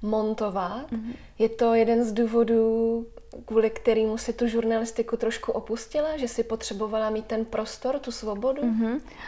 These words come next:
Speaker 2: Pro mě bylo hodně důležité, mm, mít, eh,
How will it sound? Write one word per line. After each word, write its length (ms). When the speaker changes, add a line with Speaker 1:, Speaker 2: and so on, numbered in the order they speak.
Speaker 2:
Pro 140
mě 140
bylo 220
hodně 300
důležité, 840
mm, 500
mít, 480
eh, 340